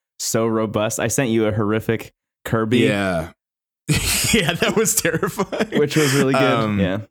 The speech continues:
Speaker 2: honestly, the character creator, and there's obviously a lot of horrific stuff that we won't get into that's been made, but, um, the character creator is wild. It is so in depth. It, you can really do anything. Um,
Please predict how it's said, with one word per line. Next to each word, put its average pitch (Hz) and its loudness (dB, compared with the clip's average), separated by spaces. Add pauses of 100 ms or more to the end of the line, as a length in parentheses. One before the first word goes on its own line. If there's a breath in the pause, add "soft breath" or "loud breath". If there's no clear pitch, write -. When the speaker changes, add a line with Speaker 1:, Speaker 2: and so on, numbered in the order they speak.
(800)
Speaker 2:
honestly, 151 2
the 127 2
character 123 0
creator, 131 0
and 139 2
there's 143 2
obviously 139 0
a 113 2
lot 98 0
of 90 0 (220)
horrific 101 -2
stuff 87 -2
that 98 0
we 92 2
won't 90 -2
get 82 0
into 80 -2
that's 82 -4
been 85 -2
made, 80 -2
but, 80 -2 (200)
um, 80 -2 (500)
the 120 -2
character 143 0
creator 127 0
is 104 0
wild. 82 -2
It 101 0
is 98 0
so 90 2
in 90 0
depth. 80 -4 (220)
It, 98 -2
you 110 0
can 107 -2
really 110 0
do 95 -2
anything. 82 -6 (240)
Um, 85 -2